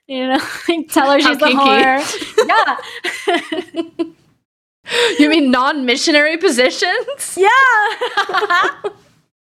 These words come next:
Speaker 1: Non-furry, fluffy
Speaker 2: Never tried
Speaker 1: thing.
Speaker 2: that. Oh my God.
Speaker 1: <laughs> Yeah, <laughs> what? Um, and, and then the, the, the couple might think, you know, so often one person will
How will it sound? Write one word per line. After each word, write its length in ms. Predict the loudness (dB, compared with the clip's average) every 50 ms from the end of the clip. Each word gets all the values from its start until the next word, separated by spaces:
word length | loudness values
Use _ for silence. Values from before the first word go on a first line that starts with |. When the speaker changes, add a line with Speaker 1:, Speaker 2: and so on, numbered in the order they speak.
| -20 -20 -20 _
Speaker 1:
Non-furry, 1300 | -10 -6 -2 0 0 0 -2 -2 -6 -12 -12 -8 -4 -4 -2 -2 -4 -4 -6 -6 -6 -4 -4 -2 -2 -2 -4
fluffy 300 | -6 -10 -4 -2 0 2
Speaker 2:
Never 220 | 2 2 2 0 0
tried 280 | 0 0 0 0 -2
Speaker 1:
thing. 80 | -2 -4
Speaker 2:
that. 480 | -2 -2 0 0 0 0 0 0 0 0
Oh 140 | -2 -2 -2
my 180 | -2 -2 -2 -2
God. 560 | 0 0 2 2 4 4 4 2 0 -2 -4 -10
Speaker 1:
<laughs> 60 | -14 -16 -16 -18 -20 -20 -20 -20 -20 -20 _ -12
Yeah, 400 | -10 -10 -8 -6 -8 -8 -8 -8
<laughs> 360 | -8 -8 -8 -8 -12 _ _
what? 360 | -10 -8 -6 -4 -4 -6 -6 -10 -16 -18 -14 -12 -8 -8 -6 -4 -2
Um, 560 | 0 0 2 2 0 0 -2 -6 -10 -14 -18 -20 _ _ _ _ _ _ _ _ -20 -18 _
and, 600 | -4 -2 -2 0 0 0 0 0 -2 -2 -4 -4
and 300 | -4 -2 0 0 2 2
then 260 | 2 2 2 0 0
the, 360 | 0 0 0 0 -2 -8 -12 -6
the, 320 | -2 0 0 0 0 -2 -6
the 80 | -8
couple 260 | -10 -8 -8 -6 -6 -4
might 260 | -4 -4 -6 -6 -6
think, 440 | -8 -8 -8 -8 -10 -12 -16 -20 _ _ _ _ -6
you 100 | -4 -2
know, 140 | -2 -2 -2
so 280 | -2 0 0 -2 0 0
often 640 | 0 0 0 0 -2 -4 -4 -2 -2 -2 -4 -4 -4
one 200 | -2 -2 -4 -4
person 500 | -4 -6 -6 -6 -6 -8 -8 -8 -8 -8
will 460 | -6 -6 -4 -4 -4 -4 -6 -8